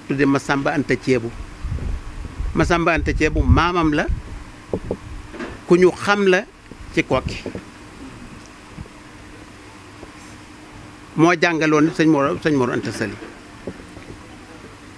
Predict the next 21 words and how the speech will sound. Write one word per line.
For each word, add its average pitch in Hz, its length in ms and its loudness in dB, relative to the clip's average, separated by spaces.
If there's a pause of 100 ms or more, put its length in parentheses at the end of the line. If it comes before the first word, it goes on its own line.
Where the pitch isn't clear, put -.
(320)
Ba 143 120 4
mu 151 80 6
ñëwee 143 180 6
mu 139 120 8
wax 135 120 2
loolu, 127 320 4 (1120)
muy 127 140 2
kiimaan. 170 360 4 (1000)
Ñu 143 180 4
jàll 151 280 2
si 151 80 -8
ba 160 120 0
Pataar, 143 380 0
mu 143 220 -4
tudde 170 260 2
ko 170 100 2
Masamba 139 380 2
Anta 127 200 -2
Ceebu, 131 320 0 (880)
dool, 143 360 2
dool, 143 260 2